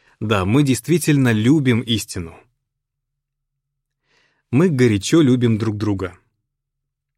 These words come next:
Абзац тринадцатый. Вопрос. Какое качество служит отличительной чертой истинных христиан и как его проявляют свидетели Иеговы? Отличительной чертой христианского собрания первого века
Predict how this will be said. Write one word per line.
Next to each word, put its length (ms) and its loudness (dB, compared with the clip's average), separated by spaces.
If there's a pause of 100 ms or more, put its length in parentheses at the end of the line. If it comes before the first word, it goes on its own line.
(500)
Абзац 400 -2
тринадцатый. 680 -4 (180)
Вопрос. 520 -4 (580)
Какое 380 0
качество 580 -4
служит 420 -2
отличительной 720 -2
чертой 420 -2
истинных 520 -4
христиан 560 -4 (520)
и 100 -4
как 220 -2
его 240 2
проявляют 540 0
свидетели 500 -4
Иеговы? 640 -2 (1400)
Отличительной 680 0
чертой 340 0
христианского 720 -2
собрания 580 -2
первого 460 -2
века 480 -2